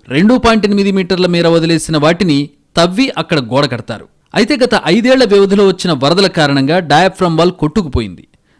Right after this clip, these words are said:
దీనికి మీరు కారణమంటే మీరే కారణమని రాజకీయ పార్టీలు పరస్పర విమర్శలు చేసుకున్నాయి. ఇప్పుడు డయాఫ్రమ్ వాల్ నిర్మాణానికి కూటమి సర్కార్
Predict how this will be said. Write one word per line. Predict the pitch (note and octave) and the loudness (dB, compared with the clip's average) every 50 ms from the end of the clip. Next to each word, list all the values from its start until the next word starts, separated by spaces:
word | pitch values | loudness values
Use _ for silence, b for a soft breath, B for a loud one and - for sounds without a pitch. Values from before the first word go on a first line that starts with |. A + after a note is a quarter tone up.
| _ - | _ -8
దీనికి | A2+ A#2+ F3+ A3 A#3 G3 G3 | -2 0 2 2 2 2 0
మీరు | E3 C#3 C3+ D#3+ G3+ A3 | 0 0 2 2 2 2
కారణమంటే | G#3+ - G3+ F#3+ G3 G3 G3 G3 G3 F3+ A3+ A3 | 2 2 2 0 2 0 0 0 0 0 0 0
మీరే | F3+ C#3+ C3+ D#3+ F3+ G3+ G3 | 2 2 2 2 4 2 2
కారణమని | G3 F#3+ F3 E3+ E3+ F#3 A3 G#3+ | 2 2 0 0 0 0 -2 0
రాజకీయ | D#3 C3+ D3 E3+ F3 E3 G3+ F#3+ | 0 0 0 -2 -2 -2 -2 -2
పార్టీలు | F#3 - D#3+ D#3 - - G#3 F#3 | 0 0 0 -2 -2 -4 -6 -4
పరస్పర | - - D3 F3+ - - - G#3+ F#3+ | -2 -2 -4 -4 -4 -4 -4 -2 -2
విమర్శలు | D3 C#3 C#3 D3 C#3+ - E3+ D#3 | -2 -2 -2 -4 -4 -4 -4 -4
చేసుకున్నాయి. | C#3 C3 B2 - - - - A#2 G#2 - _ _ _ _ _ _ _ _ _ _ - | -2 -4 -4 -6 -8 -12 -12 -14 -14 -14 _ _ _ _ _ _ _ _ _ _ -4
ఇప్పుడు | - F3 F3 G#3 F#3 | -2 0 2 2 0
డయాఫ్రమ్ | D3+ C3 C#3 D3 F#3 F#3 - G#3+ G#3 G#3 G3+ | 2 2 2 2 2 2 2 0 0 2 2
వాల్ | G3 F#3+ | 2 0
నిర్మాణానికి | F#3 F3 F3+ F3 E3+ E3+ F3 F3 F3+ F3 A3+ | 0 0 0 0 0 0 0 0 -2 -2 -4
కూటమి | F#3+ - - G#3 G3+ A3 G#3 F#3 | -4 -2 -2 0 0 0 0 0
సర్కార్ | - F3+ E3 - - F3 E3 | -2 -4 -4 -2 -2 -2 -2